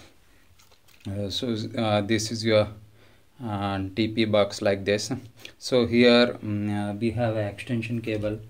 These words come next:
uh, three core extension cable like this. Mm. <clears throat> We have a three core extension cable, uh, which is used to, for the connection. Mm.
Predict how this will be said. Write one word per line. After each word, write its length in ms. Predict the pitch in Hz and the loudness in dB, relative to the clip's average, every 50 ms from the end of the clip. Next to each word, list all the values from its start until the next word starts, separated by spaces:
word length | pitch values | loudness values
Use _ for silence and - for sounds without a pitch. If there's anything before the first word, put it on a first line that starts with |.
| - - - - - _ _ _ 143 | -20 -20 -20 -20 -20 _ _ _ -6
uh, 180 | 127 117 113 | -2 -2 -2
three 320 | 113 113 - 123 131 127 - | -2 -2 0 0 0 0 0
core 260 | - 127 113 110 107 | 0 0 0 0 0
extension 600 | 110 113 - - - 123 110 104 110 - 120 110 | 0 -4 -8 -8 -6 -4 -4 -4 -2 -2 -2 -2
cable 300 | 110 110 104 101 107 104 | -2 -4 -4 -2 -2 -2
like 320 | 104 104 104 98 98 - | -2 -2 -4 -4 -6 -6
this. 300 | - 104 104 101 - - - - - - _ _ - | -4 -4 -4 -4 -6 -12 -16 -20 -20 -20 _ _ -12
Mm. 480 | 123 113 107 107 104 104 107 107 - - - - - - - _ _ _ _ _ - - _ _ _ _ - - | -8 -6 -6 -6 0 2 0 0 0 -6 -16 -20 -20 -20 -20 _ _ _ _ _ -20 -20 _ _ _ _ -10 2
<clears throat> 840 | - - 131 - 113 113 113 - - - 127 135 135 123 113 110 107 | 4 6 6 6 2 0 0 0 0 0 -6 -10 -10 -8 -8 -6 -2
We 180 | 113 120 120 | 0 2 2
have 240 | 117 120 117 113 107 | 4 4 4 4 4
a 240 | 101 95 101 107 - - - - - - - _ | 4 4 0 -2 -2 -6 -12 -20 -20 -20 -20 _
three 240 | - 131 127 135 139 | -4 -2 0 0 0
core 340 | 135 - 127 117 110 107 107 | 0 -2 -2 0 0 0 0
extension 1120 | 104 107 110 107 - - - 123 117 113 113 113 123 120 117 113 117 117 123 120 - - - - | 0 -2 -2 -4 -6 -6 -6 -6 -6 -4 -6 -4 -2 -2 -2 -2 -2 -6 -6 -6 -6 -12 -10 -6
cable, 480 | 123 117 113 107 110 107 101 104 110 - - - - - - - _ - - - - - - - 131 110 107 | -4 -2 -2 2 2 0 0 0 -6 -10 -14 -18 -20 -20 -20 -20 _ -20 -20 -20 -20 -20 -12 -10 -8 -4 0
uh, 120 | 110 107 107 | 0 0 0
which 220 | 117 117 117 - | 0 -4 -4 -6
is 160 | 120 117 - | -8 -2 0
used 360 | 123 127 139 143 139 - - | 2 4 4 4 2 -2 -4
to, 380 | 135 123 120 117 113 110 107 107 - | -4 -4 -2 -2 -2 -4 -6 -6 -4
for 140 | - 117 110 | 0 0 0
the 220 | 104 107 104 104 | 2 2 0 -2
connection. 640 | 104 - 110 107 107 107 - - 120 110 104 110 110 - - - - - _ _ _ _ _ _ 123 | -2 -4 -6 -6 -6 -8 -8 -8 -6 -6 -6 -8 -10 -14 -16 -18 -20 -20 _ _ _ _ _ _ -14
Mm. 460 | 117 107 104 101 98 98 95 98 87 | -10 -10 -10 -10 -10 -10 -12 -12 -14